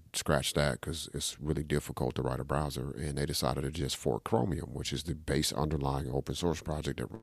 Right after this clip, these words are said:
runs Chrome. With that being done, that means we're basically in a,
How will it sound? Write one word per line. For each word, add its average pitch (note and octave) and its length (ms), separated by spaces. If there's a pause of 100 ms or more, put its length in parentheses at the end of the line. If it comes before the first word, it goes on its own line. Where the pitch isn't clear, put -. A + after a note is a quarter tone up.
runs - 160
Chrome. - 260 (2250)
With D#3 180
that A#2+ 180
being F2+ 240
done, D#2+ 280
that C#2+ 160
means D2+ 220
we're D2+ 120
basically F2 840
in E2 240
a, D2 340